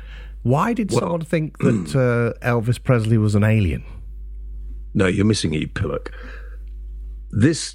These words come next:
Speaker 2: guy came along. He had some, he had some, uh, footage of Elvis.
Speaker 1: Yeah. Oh,
Speaker 2: <clears throat>
Speaker 1: right.
Speaker 2: And
Speaker 1: Okay.
Speaker 2: then he, and he sold them. And then he said, "Oh, by the way, I've got something else you might be interested in. I'll go and see if I can find it." Went home, rooted around his old shack, brought it back to them in the hotel, and it was this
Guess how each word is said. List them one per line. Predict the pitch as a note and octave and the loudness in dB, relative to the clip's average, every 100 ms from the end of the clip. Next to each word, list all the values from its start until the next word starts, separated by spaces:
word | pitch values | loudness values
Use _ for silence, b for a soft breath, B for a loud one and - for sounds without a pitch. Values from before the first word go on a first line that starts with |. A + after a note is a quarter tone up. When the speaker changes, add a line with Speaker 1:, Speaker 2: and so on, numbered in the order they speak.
| G3 | -2
Speaker 2:
guy | G2+ F#2+ E2+ | 2 2 0
came | - A2+ G2+ | 0 2 4
along. | F#2 F#2 | 4 2
He | F#2 | 4
had | B2+ C3 | 4 2
some, | C3+ G2 F#2+ | 2 2 2
he | G#2 | 2
had | A2+ C3+ | 4 2
some, | - G#2+ F#2 F2 | 2 2 4 2
uh, | E2+ E2+ E2 E2+ E2+ - | 2 0 2 0 0 -6
footage | - B2 G2 E2+ | 0 2 2 0
of | D#2+ | -2
Elvis. | C#2+ C#2+ A#2 - - | -2 -4 -4 -4 -4
Speaker 1:
Yeah. | - B2+ B2+ - | 4 6 4 2
Oh, | C#3+ D3+ | 0 2
Speaker 2:
<clears throat> | |
Speaker 1:
right. | E2 F2 | 0 -4
Speaker 2:
And | - G2+ | 0 4
Speaker 1:
Okay. | |
Speaker 2:
then | G#2+ A#2+ | 4 2
he, | A2 - - - - | 0 -6 -20 -20 -10
and | F2+ F2+ | 0 2
he | |
sold | - - F#2 | 2 -2 -2
them. | F#2 B B B B B | -4 B B B B B
And | A2 B2 | 2 4
then | D#3+ | 4
he | |
said, | F3+ | 2
"Oh, | E3 | 2
by | G3+ | 2
the | |
way, | F#3 | 2
I've | D#3+ | 2
got | D3+ - | 0 0
something | D3 D3+ | 0 2
else | E3+ B2 | 2 2
you | |
might | G2+ G2 | 0 0
be | F2+ | -2
interested | E2+ - E2+ - F2+ | -2 -2 -4 -2 2
in. | A#2 | 2
I'll | A#2 | 4
go | D#3 | 2
and | D3+ | 2
see | D3 | 0
if | B2+ | -2
I | A#2 | 0
can | G#2+ F#2+ | 0 0
find | G2+ E2 E2+ | -2 -2 -2
it." | A2+ | -2
Went | A#2 B2 | 0 0
home, | F2+ E2+ F#2+ | 0 -2 2
rooted | F#2+ A2+ G#2 E2+ | 2 2 2 0
around | F2 F2 F2 F2 - b b b b | 2 0 0 -4 -10 b b b b
his | G2+ F2 | 0 2
old | F2+ E2+ | 2 0
shack, | - F2+ E2+ G2 - | -2 -2 -2 -6 0
brought | B2 G2+ | 2 2
it | G2+ | 0
back | F2 F2 - | -2 -8 -2
to | F#2+ | 0
them | D#2+ | 2
in | E2+ | 2
the | D#2+ | 2
hotel, | D#2+ D#2 - - G2+ | 0 0 -4 0 2
and | G#2 G2+ | 4 4
it | - C3 F#2+ | 2 0 0
was | D#2 D2 F#2+ G2+ | -2 0 0 0
this | - F2+ - - | 0 0 -2 -8